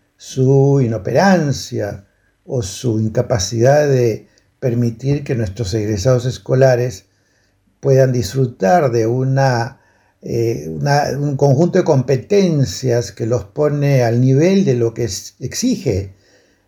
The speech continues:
la sociedad de estos tiempos, a la par que han ido construyendo su capacidad de ejercer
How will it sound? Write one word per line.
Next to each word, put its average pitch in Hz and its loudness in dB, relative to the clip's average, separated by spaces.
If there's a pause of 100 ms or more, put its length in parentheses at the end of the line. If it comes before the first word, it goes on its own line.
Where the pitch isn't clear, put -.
(100)
la 120 0
sociedad 143 2
de 165 4
estos 160 -4
tiempos, 202 -2 (320)
a - 0
la 147 2
par 185 0
que 180 -2
han 156 -2
ido 170 0
construyendo 165 -2
su 135 -4
capacidad 123 0
de 151 -2
ejercer 123 -4